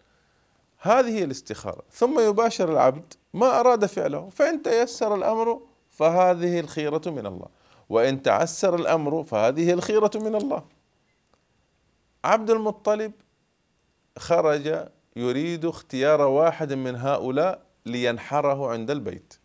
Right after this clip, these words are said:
وقفوا عند هبل وأجروا القداح، فخرج القدح على عبد الله، وكان أحب ولد عبد المطلب إليه. خرج القدح عليه،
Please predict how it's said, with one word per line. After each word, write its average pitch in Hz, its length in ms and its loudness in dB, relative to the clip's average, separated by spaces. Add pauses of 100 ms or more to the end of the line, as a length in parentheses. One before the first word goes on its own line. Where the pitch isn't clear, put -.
(1080)
وقفوا 196 520 4
عند 180 260 -2
هبل 165 460 2 (200)
وأجروا 156 500 2
القداح، 127 580 -2 (400)
فخرج 135 840 0
القدح 151 580 -4
على 135 280 0
عبد 139 320 -2
الله، 104 380 -4 (600)
وكان 165 520 2
أحب 139 580 -2
ولد 147 460 4
عبد 131 200 2
المطلب 139 600 -4
إليه. 107 380 -2 (1120)
خرج 196 300 4
القدح 165 400 -4
عليه، 117 340 0